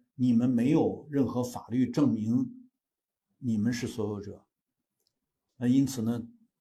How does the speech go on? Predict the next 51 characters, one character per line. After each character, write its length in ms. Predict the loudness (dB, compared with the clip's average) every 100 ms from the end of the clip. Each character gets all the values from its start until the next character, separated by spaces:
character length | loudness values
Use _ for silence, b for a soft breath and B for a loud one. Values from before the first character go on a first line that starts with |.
| _ -8
原 260 | -2 0
住 140 | 2 2
民 180 | 2
的 80 | 0
财 380 | 0 -4 -8 -8
富， 180 | -8 -8
包 160 | -6
括 140 | -6 -8
土 240 | -10 -10
地， 120 | -8
包 160 | -8 -8
括 120 | -10
资 200 | -8 -6
源 160 | -4 -6
就 80 | -8
可 120 | -10
以 60 | -8
被 180 | -8
掠 220 | -8 -10 -16
夺。 260 | -16 -16 -16 _ _ _ _ _ -4
呃， 240 | -2 0
这 200 | 0 2
个 120 | 2
是 200 | 0 -2
一 120 | 0 0
直 280 | 2 2
延 200 | 2 0
续 140 | -4 -4
到 80 | -6
二 140 | -6
十 120 | -6
一 120 | -6
世 200 | -6 -8
纪。 280 | -8 -10 -12 _ _ _ _ _
我 300 | -4 -2 -4
是 800 | -6 -2 0 2 4 2 0 -6
二 300 | -6 -4 -4
零 200 | -2 0
零 200 | 2 0
三 220 | -2 -4 -2
年 200 | -2 -4
去， 280 | -8 -10 -6
二 140 | -4
零 140 | 0 0
零 120 | 2
一 160 | 2
年 240 | 2 0 -4
去 400 | -4 -6 -6 -10 _ -6
墨 140 | -6
西 160 | -6 -6
哥 320 | -6 -6